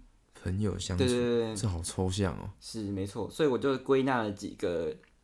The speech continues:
Speaker 2: 小话题这样子。那首
Speaker 1: 规-，规划。
Speaker 2: 对啊，怎样？
Speaker 1: 没有，规矩。
Speaker 2: 规矩也可以找我业配，谢谢。规矩呢，就是你们知道一六三吗？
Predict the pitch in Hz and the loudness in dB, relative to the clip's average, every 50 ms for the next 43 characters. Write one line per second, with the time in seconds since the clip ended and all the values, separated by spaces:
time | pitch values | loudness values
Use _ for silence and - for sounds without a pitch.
0 | _ _ _ _ _ _ _ _ _ _ _ _ - - - - - 156 156 139 | _ _ _ _ _ _ _ _ _ _ _ _ -8 -6 -6 -4 2 2 2 2
1 | - - 120 104 98 117 120 107 101 82 80 - - - - - _ - - _ | 2 0 -6 -6 -4 -4 -4 -4 -6 -8 -8 -10 -12 -14 -14 -16 _ -20 -20 _
2 | _ _ _ - - - _ _ _ _ - - - - _ - - - - - | _ _ _ -20 -20 -20 _ _ _ _ -20 -20 -20 -20 _ -20 -20 -20 -20 -20
3 | - - - - - - - 185 180 98 98 98 95 - - - - 101 98 98 | -20 -20 -20 -20 -14 0 2 4 6 6 4 2 0 -4 -10 -4 0 2 2 4
4 | 92 95 95 92 87 87 - - - - _ - - 127 117 127 - - - _ | 4 4 2 2 0 -2 -8 -16 -20 -20 _ -14 -12 -12 -12 -12 -16 -20 -20 _
5 | _ - _ _ _ - - 113 113 113 104 - - - - 87 76 98 - - | _ -20 _ _ _ -12 -10 -8 -8 -8 -10 -14 -10 -6 -6 -4 -4 -6 -10 -16
6 | _ _ - _ _ _ - 92 92 90 - 98 92 87 - - - _ _ _ | _ _ -20 _ _ _ -4 -2 -2 -2 -2 -4 -4 -4 -6 -12 -20 _ _ _
7 | _ _ _ - _ _ _ _ _ _ _ _ - - - - - - - - | _ _ _ -20 _ _ _ _ _ _ _ _ -20 -20 -20 -20 -20 -20 -16 4
8 | - 190 196 202 196 202 220 220 196 165 - 208 196 196 202 175 170 180 185 185 | 10 12 12 12 12 10 12 12 12 12 12 12 12 10 10 12 12 12 12 12
9 | 170 143 139 165 170 180 170 - - 170 156 - 196 196 190 180 170 160 156 143 | 12 12 12 12 12 10 10 6 4 2 4 4 6 6 6 6 6 6 6 4
10 | 127 120 113 107 90 87 85 - - - - - - 156 151 - - 131 123 120 | 4 4 2 2 2 0 -4 -8 -10 -16 -18 -8 -6 -6 -6 -6 -2 0 2 4
11 | 117 110 - - 156 156 156 - - 165 151 131 123 120 120 - - 147 - - | 4 2 2 4 4 4 4 2 -2 -2 -2 0 -2 -4 -6 -8 -10 -10 -6 -4
12 | 151 139 - - - - - - - 135 131 160 180 175 - 151 151 156 151 143 | -4 -4 -4 -6 -12 -14 -12 0 2 2 6 6 6 6 6 6 8 8 8 8
13 | 147 - 127 120 120 117 113 | 6 2 0 2 2 0 -2